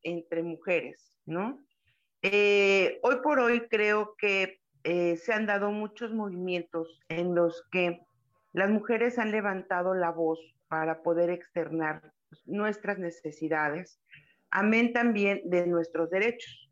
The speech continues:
¿no? Y decir, eh, "Este es el momento en el que yo, ¿no? levanto la mano, y no solo por mí, sino por todo mi género,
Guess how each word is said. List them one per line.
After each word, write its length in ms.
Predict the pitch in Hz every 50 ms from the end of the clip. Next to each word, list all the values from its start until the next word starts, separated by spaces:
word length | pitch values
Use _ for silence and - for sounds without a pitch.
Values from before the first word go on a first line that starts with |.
| _
¿no? 340 | - - 165 196 233 269 - - _ _ _ _ _ _ _ _
Y 160 | - 214 214
decir, 640 | 202 202 208 202 202 - 240 233 233 233 220 - - -
eh, 680 | 185 190 190 190 190 190 190 190 185 185 185 175 - - _ _ _ _ _
"Este 260 | - 226 240 240 254
es 120 | 277 277 277
el 120 | 277 240
momento 800 | 226 208 196 196 202 202 202 196 190 196 - 196 196 202 202 202 -
en 160 | - 175 175
el 160 | 170 170 - -
que 240 | - 185 175 175 -
yo, 520 | - - 214 208 208 214 220 220 220 - -
¿no? 300 | 180 185 185 202 220 - -
levanto 500 | 180 185 185 185 196 202 202 202 247 240
la 140 | 220 196
mano, 600 | 185 185 185 175 175 175 170 170 180 190 - - _ _ _ _ _ _ _ _
y 240 | - 208 214 214 214 208
no 160 | 226 240 247
solo 340 | 247 269 247 247 247 247 -
por 160 | 208 196 196
mí, 400 | 214 240 254 269 254 233 196 - -
sino 460 | _ _ 196 202 202 196 190 185 190
por 260 | - 190 185 190 -
todo 300 | - 233 226 226 226 233
mi 120 | 226 214 202
género, 640 | - - 240 233 240 233 214 180 151 127 110 -